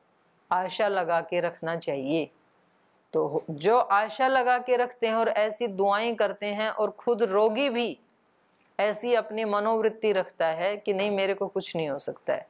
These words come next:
तो वो फिर ऐसे बड़े बड़े रोगों से भी बाहर निकल आते हैं, कैंसर जैसे रोगों से ठीक हो जाते हैं। तो ये क्या है? जीवन की आशा, आत्मविश्वास।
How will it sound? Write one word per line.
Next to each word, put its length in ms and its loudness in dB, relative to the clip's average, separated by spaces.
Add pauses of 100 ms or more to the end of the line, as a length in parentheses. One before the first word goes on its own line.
(520)
तो 120 4
वो 180 2
फिर 200 0
ऐसे 280 2
बड़े 260 2
बड़े 240 2
रोगों 360 2
से 140 0
भी 140 -2
बाहर 280 -2
निकल 320 -2
आते 240 -2
हैं, 180 -8 (680)
कैंसर 380 0
जैसे 320 2
रोगों 280 0
से 160 -2
ठीक 280 -4
हो 120 2
जाते 320 -2
हैं। 180 -10 (580)
तो 60 0
ये 180 2
क्या 240 2
है? 180 -2
जीवन 400 -4
की 240 -2 (280)
आशा, 400 -2 (720)
आत्मविश्वास। 840 -2